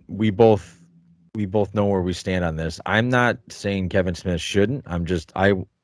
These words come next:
I just, I'm wondering if he's getting pressure. But from what I understand, the people that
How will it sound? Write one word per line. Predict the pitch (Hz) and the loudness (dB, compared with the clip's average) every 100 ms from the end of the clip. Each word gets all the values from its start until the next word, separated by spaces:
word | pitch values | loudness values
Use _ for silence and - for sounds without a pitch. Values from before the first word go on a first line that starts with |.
| _ _ _ _ | _ _ _ _
I | - 104 | 0 0
just, | 104 101 - | 2 -2 -2
I'm | 107 107 | -2 0
wondering | 101 95 92 87 | 0 0 0 0
if | 85 | -2
he's | - 90 | -4 -4
getting | 85 82 | -2 -4
pressure. | 73 - 98 - 87 | -4 2 2 2 -4
But | 82 82 | -4 -6
from | 98 92 | -4 0
what | 92 | 2
I | 92 92 | 2 0
understand, | 85 - 90 87 | -4 -4 -4 -2
the | 78 | -6
people | - 107 98 98 92 | -6 -4 -4 -2 0
that | 87 82 | 2 0